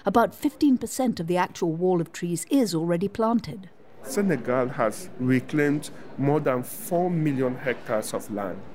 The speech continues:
Speaker 2: along the Great Green Wall. They have planted more than twenty-seven thousand hectares of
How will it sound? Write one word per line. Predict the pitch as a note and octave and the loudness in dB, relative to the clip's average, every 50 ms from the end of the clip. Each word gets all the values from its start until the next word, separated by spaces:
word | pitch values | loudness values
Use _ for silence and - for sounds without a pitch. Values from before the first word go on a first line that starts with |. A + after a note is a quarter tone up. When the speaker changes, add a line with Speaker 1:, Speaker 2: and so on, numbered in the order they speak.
| - - - - - - - - - - - - | -14 -14 -14 -14 -14 -14 -14 -14 -14 -14 -12 -2
Speaker 2:
along | B2 A#2+ A#2+ B2 B2 A2+ | 0 2 4 4 2 2
the | A2+ | -2
Great | G2+ F#2 A2+ A2 G2+ G2 - | -4 -2 -2 -2 -2 -4 -6
Green | A2 G#2+ G#2 G#2 G2+ | -4 -4 -2 0 2
Wall. | G2+ G2 F#2 E2+ D#2+ - - - - - - - - - - - - - - - - - - - - - - - - - - - | 2 2 2 2 0 -4 -8 -12 -14 -14 -14 -14 -14 -14 -14 -14 -16 -16 -16 -16 -16 -16 -16 -14 -14 -14 -14 -14 -16 -14 -4 0
They | D3 C#3 | 0 2
have | B2 C#3+ C3 - - - | 2 0 -4 -4 -6 0
planted | - E3 D#3+ E3+ E3 F3+ F3 D#3 D#3 E3 | 2 2 4 2 2 0 -2 -2 0 0
more | D#3+ D#3 E3+ F3+ G3+ G#3+ | 2 2 4 4 4 2
than | G3+ E3+ D#3+ C#3+ C#3 C#3 | 2 2 0 0 0 0
twenty-seven | - - C#3 C3+ C3 C3 C3 - - - - - - - C#3 C3+ - - - - - - - - - - - - G3 F3+ F3+ E3 E3 F3+ F3+ F3+ F#3 G3 - - - - - - - - - - - - - - - - - - | -2 -4 -2 0 0 0 -2 -2 -8 -14 -12 -12 -4 -4 -4 -4 -4 -8 -10 -10 -10 -10 -10 -8 -8 -6 0 4 4 4 4 4 0 0 0 2 0 0 -2 -6 -12 -14 -14 -14 -14 -14 -14 -14 -14 -14 -14 -14 -14 -14 -12 0
thousand | - F#3 E3+ E3 E3 E3 D#3+ D#3 D#3 D3+ D3+ D3 D3 D3+ D3 C#3+ D3 D3 - - - | 2 2 4 6 4 4 4 2 2 0 0 -2 -2 -2 -2 -2 -2 -4 -6 -10 -10
hectares | - D3 C#3 C3+ - - A2+ - - - - - - - - - - - - - - - - - - - - - - | -2 -2 -2 -2 0 -4 -4 -4 -4 -10 -14 -14 -14 -16 -16 -16 -16 -16 -16 -16 -16 -16 -16 -16 -14 -14 -14 -4 0
of | - D#3+ - | 0 0 0